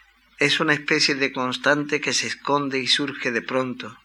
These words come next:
pero que siempre está ahí, mostrándonos la puerta entreabierta, no a un campo de luces coronado, sino a una noche infinita sin estrellas, esperando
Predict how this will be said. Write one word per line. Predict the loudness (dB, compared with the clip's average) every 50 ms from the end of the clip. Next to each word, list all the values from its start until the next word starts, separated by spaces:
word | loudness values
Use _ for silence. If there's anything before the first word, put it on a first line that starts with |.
| _ _ _ _ _ _ -2
pero | 0 0 0 0
que | -4 -4
siempre | -2 -2 0 0 -2 -4 -6 -8 -10
está | -6 -4 -2 -2
ahí, | -2 -4 -8 -16 _ _ _ _ _ _ _ _ _ _ _ _ _ _ _ _ _ -12
mostrándonos | -8 -6 -6 -6 -4 -2 -2 -2 0 0 -2 -2 -2 -4 -4 -6 -8 -12 -16 _ -20 -12
la | -4 -4 -4 -4
puerta | -4 -4 -2 -2 -2 -2 -2 -2 0
entreabierta, | 0 0 -2 -4 -4 -4 -2 0 0 -2 -2 -4 -8 -8 -8 -10 -12 _ _ _ _ _ _ _ _ _ _ _ _ _ _ _ _ _ -20 -20
no | -12 -6 -2 0 4 6 8 8
a | 8
un | 6 2 0
campo | 4 6 6 6 6 2 2 2 4
de | 4 4 2
luces | 2 0 0 -2 -2 -2 -2 -2
coronado, | 0 0 0 2 2 0 2 2 2 2 0 -2 -6 -8 -10 -18 -18 -18 -18 -16 -8
sino | -2 0 2 2 4 4 4
a | 4 4
una | 4 4 4 4 4
noche | 4 4 2 2 2 0 -2
infinita | 0 -2 -2 -2 0 0 0 0 -2 -2 0 0
sin | 2 2 0 0 -2
estrellas, | -2 -2 -4 -4 0 2 2 2 2 0 -2 -2 -2 -4 -12 -16 _ _ _ -14
esperando | -14 -14 -10 -4 -4 0 2 2 2 2 0 -4 -6 -10